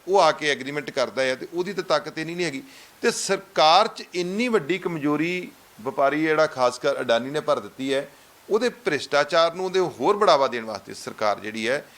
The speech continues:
ਇਸ ਪੱਖ ਦੇ ਵਿੱਚ ਭੁਗਤ ਰਹੀ ਹੈ ਕਿ ਇਹਨਾਂ ਨੂੰ ਕੋਈ ਨਿਆਂ ਨਾ ਦਿੱਤਾ ਜਾਵੇ।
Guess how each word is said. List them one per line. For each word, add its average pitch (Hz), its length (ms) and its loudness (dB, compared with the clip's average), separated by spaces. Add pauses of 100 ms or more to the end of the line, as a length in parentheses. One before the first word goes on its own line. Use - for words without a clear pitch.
(220)
ਇਸ 139 460 -2
ਪੱਖ 120 260 -2
ਦੇ 131 140 -4
ਵਿੱਚ 120 280 -4
ਭੁਗਤ 117 300 -10
ਰਹੀ 135 240 -2
ਹੈ 139 60 2
ਕਿ 156 140 -8 (120)
ਇਹਨਾਂ 160 240 0
ਨੂੰ 160 140 -6
ਕੋਈ 175 220 0
ਨਿਆਂ 131 300 2
ਨਾ 185 100 4
ਦਿੱਤਾ 120 260 -6
ਜਾਵੇ। 80 240 -16